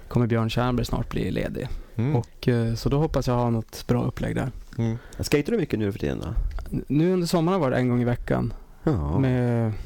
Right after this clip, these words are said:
Speaker 3: Det är
Speaker 1: och då
Speaker 3: jävligt mycket med tanke på folk i vår ålder.
Speaker 1: Ja, alltså
Speaker 3: Brukar
Speaker 1: det,
Speaker 3: inte skata så mycket.
Speaker 1: med tanke
Speaker 3: Tråkigt
Speaker 1: på,
Speaker 3: nog.
Speaker 1: ja, men det är ju det.
Speaker 3: Ja.
Speaker 1: Och med tanke på att n-, när man har barn, det är ju,
Speaker 2: Mm.
Speaker 1: det är ju tufft och med, med tidiga morgnar.
Speaker 2: Mm.
Speaker 1: Barnen vaknar fem eller något sånt där.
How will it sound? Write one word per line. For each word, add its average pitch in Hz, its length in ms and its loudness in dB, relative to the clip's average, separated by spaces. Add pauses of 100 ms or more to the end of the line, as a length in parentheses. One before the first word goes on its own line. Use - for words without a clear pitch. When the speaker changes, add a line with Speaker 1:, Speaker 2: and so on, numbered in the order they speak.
(100)
Speaker 3:
Det 190 60 2
är 202 40 6
Speaker 1:
och - 60 2
då - 120 -4
Speaker 3:
jävligt 127 520 2
mycket 104 300 0
med 95 100 0
tanke 87 260 -2
på 85 500 2
folk 92 260 0
i - 20 0
vår 90 160 2
ålder. 92 480 0 (100)
Speaker 1:
Ja, 170 380 2 (340)
alltså 160 180 2
Speaker 3:
Brukar - 20 2
Speaker 1:
det, 165 100 2
Speaker 3:
inte 92 100 -4
skata 104 220 -2
så 107 100 -2
mycket. 87 380 0
Speaker 1:
med 147 160 2
tanke 147 200 2
Speaker 3:
Tråkigt 120 220 2
Speaker 1:
på, 82 60 -4
Speaker 3:
nog. 82 160 -6 (180)
Speaker 1:
ja, 156 80 4
men 185 120 2
det 196 80 2
är 233 40 2
ju 247 100 2
det. - 240 0
Speaker 3:
Ja. 104 60 2
Speaker 1:
Och 98 200 2
med 156 100 2
tanke 147 260 2
på 143 100 2
att 127 100 2
n-, 127 140 2
när 135 140 2
man 131 140 2
har 123 80 2
barn, 143 460 2
det - 100 2
är 139 120 2
ju, 120 460 2 (440)
Speaker 2:
Mm. 104 220 0
Speaker 1:
det 143 160 4
är - 40 6
ju 170 80 2
tufft - 640 -2
och 147 120 0
med, 131 320 2
med 127 240 0
tidiga 123 300 4
morgnar. 107 440 0 (220)
Speaker 2:
Mm. 104 220 0
Speaker 1:
Barnen 123 300 2
vaknar 113 240 0
fem 107 420 0 (720)
eller 123 220 4
något 120 120 2
sånt 120 160 0
där. 82 180 -2